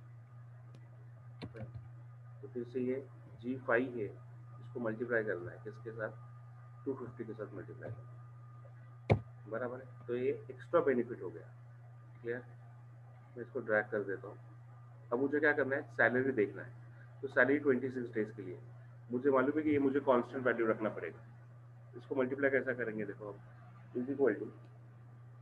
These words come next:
बराबर है, is equal to, मुझे क्या करना पड़ेगा? इनको, इनके साथ एडिशन करना पड़ेगा। मुझे क्या करना पड़ेगा कि ये इसका एक्स्ट्रा टाइम है, मतलब मुझे ये ऐड करना पड़ेगा। लेकिन उससे पहले मुझे क्या करना पड़ेगा?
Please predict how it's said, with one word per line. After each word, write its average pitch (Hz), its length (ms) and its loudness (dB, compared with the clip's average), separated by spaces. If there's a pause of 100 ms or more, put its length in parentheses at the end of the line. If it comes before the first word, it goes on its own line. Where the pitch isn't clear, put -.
(260)
बराबर 123 300 -4
है, 139 80 -14 (460)
is 117 140 -6
equal 120 240 -2
to, 143 100 -6
मुझे 117 160 -2
क्या 127 140 2
करना 117 200 -2
पड़ेगा? 113 300 -4 (520)
इनको, 123 380 2
इनके 120 220 -2
साथ - 440 -4
एडिशन 120 320 0
करना 104 220 0
पड़ेगा। 92 260 -4
मुझे 107 220 -4
क्या 117 120 -2
करना 110 220 -2
पड़ेगा 104 300 -6 (760)
कि 120 100 -2 (380)
ये 120 120 4 (140)
इसका - 380 0
एक्स्ट्रा 135 380 0
टाइम 113 260 4
है, - 120 -8
मतलब 117 320 -8
मुझे 117 200 -2
ये 117 160 6
ऐड 113 200 6
करना 110 240 0
पड़ेगा। 90 380 -10 (420)
लेकिन 123 160 0
उससे 127 200 0
पहले 127 240 2
मुझे 127 200 -2
क्या 127 140 2
करना 113 220 -6
पड़ेगा? 110 300 -4